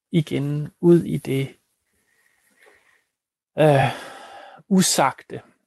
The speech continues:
Og jeg, øh, man kan sige, poesi er jo også at bevæge sig i det, som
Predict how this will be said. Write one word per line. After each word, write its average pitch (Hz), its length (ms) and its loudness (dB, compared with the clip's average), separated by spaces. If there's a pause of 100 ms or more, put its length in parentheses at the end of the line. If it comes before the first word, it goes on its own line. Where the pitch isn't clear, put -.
(220)
Og 160 220 4
jeg, 160 120 4 (1300)
øh, - 600 -10 (260)
man 180 140 -6
kan 165 100 2
sige, - 200 -4
poesi - 760 2 (280)
er 175 120 -4
jo 185 240 2
også - 600 -4 (480)
at 151 100 -2
bevæge 156 600 0
sig 139 520 -2
i 165 100 0
det, 147 360 -4 (380)
som 151 160 -2